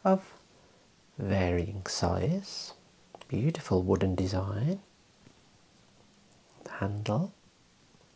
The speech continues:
and on the two targets. So if we want to be a little bit more specific with our ocular assessments,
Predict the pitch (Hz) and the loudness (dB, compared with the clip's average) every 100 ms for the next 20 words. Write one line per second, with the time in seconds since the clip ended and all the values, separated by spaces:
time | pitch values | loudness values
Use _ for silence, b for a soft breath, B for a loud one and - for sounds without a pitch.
0 | _ _ _ - B B B B B B | _ _ _ -20 B B B B B B
1 | B _ - - 147 135 135 135 - 98 | B _ -8 2 4 6 4 0 -2 -2
2 | 87 - - - - 98 98 98 160 - | -2 -2 -4 -4 -2 -2 -2 0 0 -2
3 | - - - - - - - - - - | -18 -14 -12 -12 -12 -14 -16 -20 -20 -20
4 | - - - - - - - 92 - 95 | -20 -20 -20 -20 -20 -18 -14 -12 -6 -2
5 | 95 - - 104 104 185 196 175 110 90 | -2 0 0 2 2 2 2 4 2 2
6 | - - - 92 156 165 - 95 90 98 | 0 0 0 0 0 -2 -4 -4 -6 -8
7 | - 196 196 - 87 92 - - - - | -2 0 0 -2 -2 -2 -4 -6 -8 -4
8 | 113 165 - - B B | -4 -4 -10 -20 B B